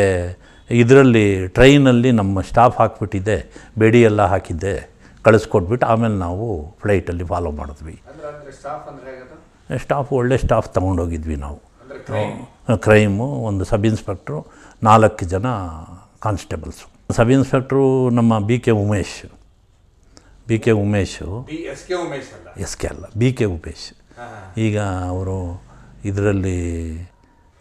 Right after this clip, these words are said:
Speaker 1: ಕೆ ಜಿ ಎಫ್ ಅಲ್ಲಿ ಡಿ ಎಸ್ ಪಿ ಆಗಿ ಕೆಲಸ ಮಾಡ್ತಾಯಿದ್ದಾರೆ. A very good officer, very good officer, committed officer.
Speaker 2: ಹಾ.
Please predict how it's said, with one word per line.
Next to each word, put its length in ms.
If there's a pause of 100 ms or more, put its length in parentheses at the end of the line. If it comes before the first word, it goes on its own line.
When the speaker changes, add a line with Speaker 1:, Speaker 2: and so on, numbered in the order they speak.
(120)
Speaker 1:
ಕೆ 180
ಜಿ 140
ಎಫ್ 220
ಅಲ್ಲಿ 360
ಡಿ 160
ಎಸ್ 200
ಪಿ 140
ಆಗಿ 180
ಕೆಲಸ 260
ಮಾಡ್ತಾಯಿದ್ದಾರೆ. 600 (460)
A 160
very 260
good 160
officer, 340
very 220
good 180
officer, 460 (320)
committed 420
officer. 440 (300)
Speaker 2:
ಹಾ. 240